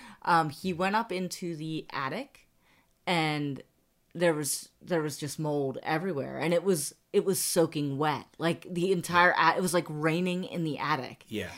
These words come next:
Speaker 2: It,
Speaker 1: Now
Speaker 2: it looked like you were looking, like, at a tropical scene in a movie. It was, yeah, it was, there was water,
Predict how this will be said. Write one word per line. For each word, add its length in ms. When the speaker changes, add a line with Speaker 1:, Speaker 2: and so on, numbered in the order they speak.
Speaker 2:
It, 200
Speaker 1:
Now 180
Speaker 2:
it 40
looked 140
like 200
you 60
were 100
looking, 340
like, 200
at 80
a 60
tropical 920
scene 640
in 120
a 60
movie. 580
It 140
was, 240
yeah, 280
it 100
was, 280
there 140
was 200
water, 540